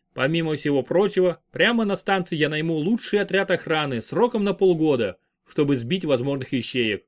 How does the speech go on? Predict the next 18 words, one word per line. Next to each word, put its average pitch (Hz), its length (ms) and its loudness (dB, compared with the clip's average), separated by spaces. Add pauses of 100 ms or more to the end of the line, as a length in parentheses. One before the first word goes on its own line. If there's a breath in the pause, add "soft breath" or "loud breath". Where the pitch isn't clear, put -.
(400)
В - 100 -20
принципе, 143 640 0
переговоры 143 640 0
не 220 100 2
будут 220 300 0
формальностью, 202 880 -4
на 113 140 -8
планете 170 420 -2
производятся 175 580 2
некоторые 170 500 0
виды 175 260 0
оборудования, 160 840 0 (320 soft breath)
о 123 100 -10
поставках 175 640 -2
которого 143 640 0
будет 175 260 0
нужно 190 260 2
договориться. 175 720 0